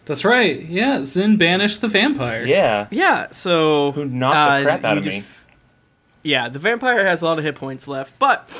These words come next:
Speaker 3: you were able to banish them, um,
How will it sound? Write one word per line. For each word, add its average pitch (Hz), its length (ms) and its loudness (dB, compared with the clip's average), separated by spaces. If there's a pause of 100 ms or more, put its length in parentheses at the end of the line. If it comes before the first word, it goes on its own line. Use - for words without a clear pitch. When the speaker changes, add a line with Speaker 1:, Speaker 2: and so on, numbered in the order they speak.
(180)
Speaker 3:
you 170 160 0
were 160 200 2
able 170 360 0
to 147 280 -6
banish 180 420 0
them, 135 380 -4 (400)
um, 123 500 -2